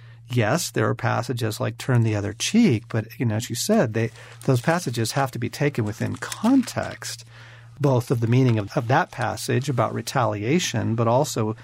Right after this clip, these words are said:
within the context of the whole, the whole Scripture. This is a fascinating thing. Um, Jesus is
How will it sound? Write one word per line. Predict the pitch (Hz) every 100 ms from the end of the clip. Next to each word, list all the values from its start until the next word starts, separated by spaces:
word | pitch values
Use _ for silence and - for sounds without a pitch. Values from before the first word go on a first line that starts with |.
| - - -
within | 123 123
the | 107 110 - -
context | 139 123 113 131 113 117 -
of | 110 104
the | 104
whole, | 123 117 110 110 - - - - - - - -
the | 135
whole | - 127
Scripture. | 107 - 196 254 - 101 95 - - - - - - - - -
This | 220
is | 143
a |
fascinating | 120 175 185 208 160 123 110
thing. | - 165 180 120 107 - - - - - - -
Um, | 131 98 92 - - - - 147
Jesus | 120 131 120 113 -
is | 107 -